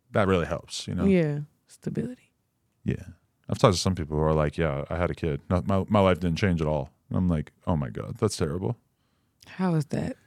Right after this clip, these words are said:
Speaker 2: I don't see how
Speaker 1: 'Cause
Speaker 2: the
Speaker 1: I think
Speaker 2: fuck.
Speaker 1: they're just dumping it off on their grandparents or whatever,
Speaker 2: Yes.
Speaker 1: who are gonna take care of it, you know?
Speaker 2: Mm-hmm.
Speaker 1: Which is, I guess that's nice, but
Speaker 2: Yeah, but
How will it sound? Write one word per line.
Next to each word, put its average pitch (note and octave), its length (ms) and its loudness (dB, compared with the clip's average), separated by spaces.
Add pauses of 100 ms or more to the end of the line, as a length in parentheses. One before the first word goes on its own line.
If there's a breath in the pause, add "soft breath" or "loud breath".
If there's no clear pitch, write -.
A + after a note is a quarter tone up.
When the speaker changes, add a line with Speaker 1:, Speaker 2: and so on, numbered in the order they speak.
(520)
Speaker 2:
I G3+ 120 2
don't F3+ 120 2
see D3 200 -2
how C#3 120 0
Speaker 1:
'Cause A#2+ 120 4
Speaker 2:
the A2+ 60 4
Speaker 1:
I - 20 4
think A2+ 140 4
Speaker 2:
fuck. G2 60 2
Speaker 1:
they're G#2 80 4
just F#2+ 200 0
dumping F2+ 300 4
it D#2+ 120 2
off F2+ 240 2
on F2+ 80 4
their E2+ 140 4
grandparents E2 640 2
or D#2+ 140 2
whatever, D#2+ 320 4
Speaker 2:
Yes. F2+ 280 8
Speaker 1:
who F2 80 6
are F2 60 4
gonna E2+ 180 2
take E2 220 0
care E2+ 240 2
of D#2+ 80 0
it, D#2 120 0
you - 100 2
know? A3 260 6
Speaker 2:
Mm-hmm. G#3 120 2
Speaker 1:
Which G3+ 180 0
is, - 400 -4 (1120)
I - 60 -2
guess F#2 180 2
that's D2+ 200 -2
nice, D2 460 -4 (380)
but A#1 200 -2 (760)
Speaker 2:
Yeah, F3 400 2 (360)
but F3+ 260 4